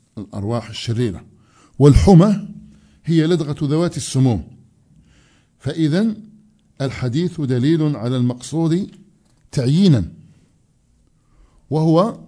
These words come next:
في حمى لدعة، لدغة عق-، عقرب.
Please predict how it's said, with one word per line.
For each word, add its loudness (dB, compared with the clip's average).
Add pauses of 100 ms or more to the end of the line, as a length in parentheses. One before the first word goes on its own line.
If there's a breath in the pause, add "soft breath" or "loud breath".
(840)
في 0 (1200)
حمى 6
لدعة، 4
لدغة 2 (480)
عق-، -2
عقرب. -2